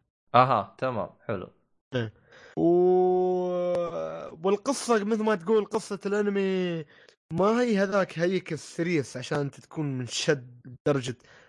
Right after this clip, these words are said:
Speaker 2: أبي أعرف شو what will
Speaker 1: إيه.
Speaker 2: gonna happen next، يعني شو اللي بيصير بعدين. لا، لا،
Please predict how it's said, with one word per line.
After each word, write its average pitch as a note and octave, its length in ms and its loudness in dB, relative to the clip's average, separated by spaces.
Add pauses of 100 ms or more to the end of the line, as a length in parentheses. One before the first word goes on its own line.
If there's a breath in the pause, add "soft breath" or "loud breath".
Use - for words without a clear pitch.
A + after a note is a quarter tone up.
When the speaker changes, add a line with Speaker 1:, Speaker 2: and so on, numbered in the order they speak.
(120)
Speaker 2:
أبي C#3 160 -2
أعرف C3 240 0
شو B2+ 440 -4
what C#3 420 0
will C#3 140 2
Speaker 1:
إيه. A#2+ 40 0
Speaker 2:
gonna C3+ 140 2
happen B2 420 -2
next، - 180 -16
يعني A2+ 240 -8 (240 soft breath)
شو - 80 -10
اللي C#3+ 120 2
بيصير C3 260 0
بعدين. A#2+ 400 0
لا، F3 160 0
لا، C#3 180 -6